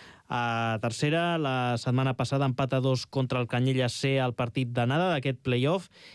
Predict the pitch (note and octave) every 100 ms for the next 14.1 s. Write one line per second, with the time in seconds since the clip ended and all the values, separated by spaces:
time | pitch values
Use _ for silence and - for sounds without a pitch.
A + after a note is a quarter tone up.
0 | - A2 C#3 C3+ C#3 B2+ B2 A#2 A#2 -
1 | F3+ G3+ - - - - - A2 B2 D#3+
2 | D3 C#3+ C3 C3+ C#3+ D3 - - B2+ C3+
3 | B2+ A2+ G#2 G2+ - - - - - B2+
4 | D3 - F#3+ F3 D#3 D#3 B2 - C3+ C3
5 | C3+ C3 D#3 E3 D#3+ D#3+ D#3+ D#3 C#3+ C#3
6 | - D3+ A#2 - B2+ B2 B2 - E3+ E3
7 | C3+ A#2+ - - C#3 C3 B2 B2 D#3+ D3+
8 | C#3+ - C#3 D3 D3 C#3+ C3+ C3 C#3 D3
9 | C#3+ B2+ - - - - D#3+ D3+ C3+ D#3+
10 | D#3 D3+ D3 D#3+ - - - C3 B2 -
11 | C#3+ D#3 D#3 D3+ C3+ B2+ - - D3+ D3
12 | C#3 B2 B2+ B2 - D#3 E3 D3+ - C3+
13 | C3 B2+ B2 - C3 B2 A#2+ A#2+ A#2 A#2+